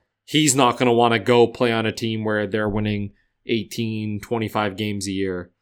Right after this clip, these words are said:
Um, so I, I, I personally think they're gonna try to trade him in the offseason, go with Simons,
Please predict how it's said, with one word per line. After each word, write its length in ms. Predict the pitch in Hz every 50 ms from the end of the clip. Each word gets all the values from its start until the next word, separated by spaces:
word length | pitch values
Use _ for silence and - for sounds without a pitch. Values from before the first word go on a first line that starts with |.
| _ _ _ _ _ _ _ _ _ _ _ _
Um, 760 | - 104 104 101 101 101 101 98 98 98 98 98 98 101 101 104 - _ _ _ _ _ _
so 840 | - - - 131 127 123 120 120 120 120 120 120 117 113 113 - - _ _ -
I, 360 | - 131 131 - 131 135 127 127 -
I, 120 | 135 131
I 40 | 127
personally 460 | 127 - - 123 123 - 131 120 113
think 220 | 110 - 113 101 -
they're 100 | 113 101
gonna 120 | 113 107
try 200 | 98 - 113 107
to 60 | 101
trade 200 | - - 117 107
him 80 | 110 110
in 80 | 107
the 80 | 107 107
offseason, 680 | 104 104 110 107 - - 117 110 98 110 107 104 104 95
go 120 | 110 107
with 160 | 107 104 -
Simons, 880 | - - 107 107 104 101 104 104 104 101 101 101 101 98 - - - -